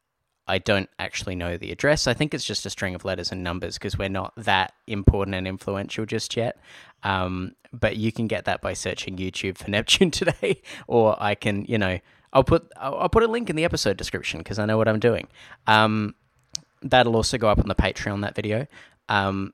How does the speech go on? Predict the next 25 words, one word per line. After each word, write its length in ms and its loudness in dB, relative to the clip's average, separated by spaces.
and 160 0
it's 160 -4
just 140 -2
gonna 180 0
talk 480 -2
about 560 -2
what 200 6
our 120 4
plans 360 -2
are 160 4
for 120 -4
twenty 260 0
twenty-one. 580 2
It's, 220 -6
it's 160 -6
like 160 0
an 160 -2
annual 260 0
general 320 -2
meeting, 380 -4
but 160 -10
in 120 -6
video 320 -4
form, 400 -8
right? 220 0